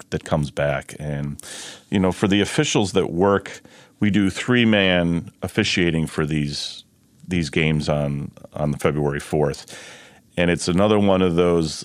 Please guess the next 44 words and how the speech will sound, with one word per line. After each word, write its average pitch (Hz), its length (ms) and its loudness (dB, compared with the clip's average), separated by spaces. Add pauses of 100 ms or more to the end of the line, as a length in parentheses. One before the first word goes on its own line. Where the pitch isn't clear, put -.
the 92 140 -2
guys 85 420 2
wanna 85 280 2
do 80 160 -2
the 76 100 -2
games. 73 400 -2
They 95 180 4
give 90 360 0
their 85 160 2
feedback. 76 760 -4 (200)
It's 73 200 -10
donated. 78 520 0
So - 160 -4
they're 98 160 2
doing 98 280 2
the 85 80 2
game 82 240 2
for 76 160 -6
free. 71 480 -2 (540)
And 78 560 -2
we 104 100 2
know 104 220 4
once 98 260 2
the 90 120 2
ball 95 240 6
goes 82 180 2
up, 80 160 0
we're 85 80 2
probably 131 300 4
still 135 180 0
gonna 107 180 4
get 90 180 2
yelled 85 260 2
at, - 200 -6
but - 120 -2
they 85 100 2
still 120 320 2
love 113 140 4
to 95 80 0
do 98 240 4
it. 90 80 2
And 92 80 -2
they're 92 100 4
like, 90 340 2